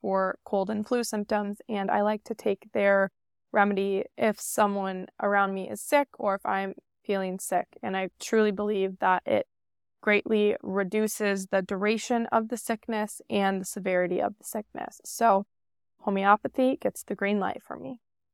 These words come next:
The next woo-woo therapy on my list is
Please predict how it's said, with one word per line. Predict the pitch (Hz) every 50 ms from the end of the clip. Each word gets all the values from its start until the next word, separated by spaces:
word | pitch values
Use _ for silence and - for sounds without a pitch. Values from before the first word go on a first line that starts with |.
| _ _ _ _ -
The | 269
next | 254 262 269 - - -
woo-woo | 262 269 262 254 262 254 247
therapy | - - 233 220 220 220 220 - 247 240
on | - 226 220
my | 220 220
list | 220 214 208 220 214 - - -
is | - 214 208 208 208 202 208